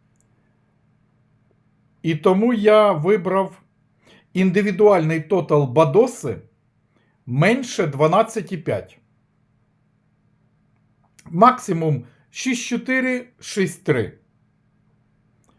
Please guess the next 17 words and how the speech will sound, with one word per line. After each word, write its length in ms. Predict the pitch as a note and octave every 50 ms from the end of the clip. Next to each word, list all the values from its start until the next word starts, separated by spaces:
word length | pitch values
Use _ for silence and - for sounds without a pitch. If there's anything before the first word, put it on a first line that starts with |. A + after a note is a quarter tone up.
| _ _ _ _ _ _ _ _ _ _ - B2
Е, 160 | A2 A2+ A2
коефіцієнт 600 | - F3+ D#3+ F3 G#3+ - - C#4 C#4+ C#4+ B3 -
один 280 | G3 D#3+ E3+ A#3 A#3 A#3
сімдесят 580 | - A3 G3 F3+ E3 F3 D#3+ - G#3+ E3 -
один. 360 | D#3+ C3 G#2+ G#2+ F#2+ E2 D#2+ - _ _ -
Бадоса, 880 | A#2+ A2+ D3+ D#3+ D#3 D#3 G#3 B3 C4 B3+ - - A#3 A3+ A3 A3 - - _ _
індивідуальний 760 | - D3+ D#3 D3+ D3+ D#3 D#3 D3+ D3+ E3 E3 D#3+ D3+ D3+ D3+
тотал 380 | D3 D3 A3+ A#3 A3+ A3 F3 D#3
менше 440 | D3+ D#3+ F#3+ G#3+ G#3 - - G3 D#3
дванадцять 540 | D3 D3 D#3 D#3+ F3+ F3+ - - D#3 -
і 60 | D#3 D3
п'ять 360 | D3 E3 D#3+ D#3 C#3+ A#2+ A#2
геймів. 340 | A#2+ A2+ G2+ F2+ E2 D#2 - _ _ _ _ _ _ _ _ _ _ _ _ _ _ _ _ _ _ _ _ _ _ -
Е, 240 | G#2+ A2 A2 G#2+ G#2+
далі. 520 | A2+ C3+ G#3 G#3+ F3 D3+ C#3 A#2 F#2 - - _ _ _ _ _ _ _ _ _ _
Таусон 640 | A3+ A#3 B3+ C#4 C4 A#3+ - - C4 B3 B3 A#3+ - - -
Русе. 600 | E3+ F3 G3+ G#3+ - - - D#3+ A2+ F2+ F2+